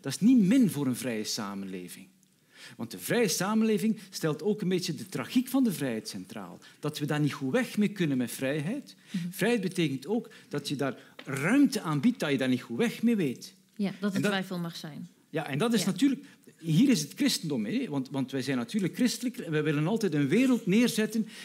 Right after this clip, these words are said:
Speaker 1: die geen problemen meer kent.
Speaker 2: Mhm.
Speaker 1: Maar dat wij eros als een probleemveld openbaar neerzetten, is een absoluut politiek feit waar wij moeten voor vechten.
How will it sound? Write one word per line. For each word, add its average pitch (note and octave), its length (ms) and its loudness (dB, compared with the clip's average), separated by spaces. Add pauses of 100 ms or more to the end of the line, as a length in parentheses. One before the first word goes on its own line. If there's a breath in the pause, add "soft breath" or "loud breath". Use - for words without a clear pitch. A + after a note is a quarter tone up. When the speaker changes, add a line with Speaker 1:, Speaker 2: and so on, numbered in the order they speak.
(120 loud breath)
Speaker 1:
die F3 320 2
geen E3 240 2
problemen E3 580 4
meer B2+ 200 2
kent. F#2 500 -10
Speaker 2:
Mhm. F#3+ 120 0 (480 loud breath)
Speaker 1:
Maar B2+ 100 -4
dat D#3+ 220 -2
wij C#3+ 280 0
eros G#3+ 440 2
als D3 180 -4
een A#2+ 140 -4
probleemveld C#3+ 840 0 (220)
openbaar F3+ 640 0
neerzetten, E3+ 640 0 (320 loud breath)
is A2+ 160 -10
een A#2+ 80 -8 (140)
absoluut B3 580 -2
politiek B3 400 2
feit A3+ 300 0
waar F3 180 -2
wij E3+ 160 2
moeten F#3 260 4
voor C#3+ 200 -2
vechten. - 540 -4